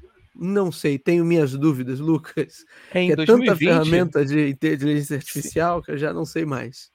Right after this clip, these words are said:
Speaker 2: Sim, dois mil e vinte, dois mil e vinte e um foi a época ali do, do metaverso.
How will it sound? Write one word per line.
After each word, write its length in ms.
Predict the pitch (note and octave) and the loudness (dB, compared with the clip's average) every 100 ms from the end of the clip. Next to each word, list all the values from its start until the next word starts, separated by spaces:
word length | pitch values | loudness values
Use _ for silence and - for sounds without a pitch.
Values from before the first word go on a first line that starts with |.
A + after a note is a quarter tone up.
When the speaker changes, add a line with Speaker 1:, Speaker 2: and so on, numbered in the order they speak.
| _ _ _ _ | _ _ _ _
Speaker 2:
Sim, 260 | - G#3+ A3 | -12 -6 -4
dois 200 | D#3 D3+ | -4 -4
mil 100 | A3+ | -6
e 40 | |
vinte, 340 | D#3+ F3+ A3 E3+ | -4 -4 -4 -6
dois 180 | D#3 | -8
mil 100 | E3 | -6
e 40 | E3+ | -8
vinte 240 | D#3+ - | -8 -10
e 60 | D#3+ | -6
um 200 | G#3 G#3+ | -6 -6
foi 260 | - E3 | -6 -2
a 60 | E3 | 2
época 440 | D3 D#3+ - - | 2 0 -4 -6
ali 240 | E3 D3 D#3+ | -4 -4 -6
do, 320 | E3 F#3 D#3 | -8 -8 -8
do 120 | C#3+ | -6
metaverso. 880 | D#3 F3+ G#3+ F#3+ D3 D3+ - - C3 | -2 0 2 2 2 0 -4 -14 -16